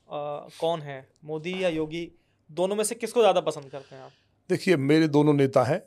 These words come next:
Speaker 2: अब ये सवाल में मत उलझाइए,
Speaker 1: <laughs>
Speaker 2: लेकिन, अ, माननीय योगी जी भी मोदी जी को ही पसंद करते हैं।
Speaker 1: हाँ।
Speaker 2: इसलिए ऐसे ही समझिए कि जैसे राम और हनुमान की कहे कि, अ, हनुमान बढ़े कि राम बढ़े,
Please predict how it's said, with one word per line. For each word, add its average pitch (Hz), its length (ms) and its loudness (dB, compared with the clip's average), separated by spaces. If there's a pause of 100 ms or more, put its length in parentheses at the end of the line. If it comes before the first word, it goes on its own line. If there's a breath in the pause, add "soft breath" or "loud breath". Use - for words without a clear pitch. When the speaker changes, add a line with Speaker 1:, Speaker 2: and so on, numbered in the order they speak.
(180)
Speaker 2:
अब 143 120 2
ये 156 80 6
सवाल 147 300 6
में 156 60 8
मत 143 200 2
उलझाइए, 143 440 6 (120)
Speaker 1:
<laughs> - 100 -14
Speaker 2:
लेकिन, 156 320 4
अ, 143 340 8 (260)
माननीय 151 280 6
योगी 147 280 4
जी 156 100 0
भी 156 100 0
मोदी 143 280 2
जी 135 100 0
को 131 60 4
ही 135 60 4
पसंद 110 260 -6
करते 95 300 -14
हैं। - 80 -20 (160)
Speaker 1:
हाँ। 147 240 -20 (280)
Speaker 2:
इसलिए 143 320 4
ऐसे 139 120 6
ही 151 60 4
समझिए 147 380 2
कि 170 100 -2
जैसे 156 380 8 (300)
राम 156 560 4 (420)
और 135 120 4
हनुमान 147 400 6
की 143 140 -2
कहे 143 440 2
कि, 147 120 2
अ, 131 120 6 (340)
हनुमान 143 360 4
बढ़े 147 240 6
कि 143 120 4
राम 143 240 6
बढ़े, 165 300 2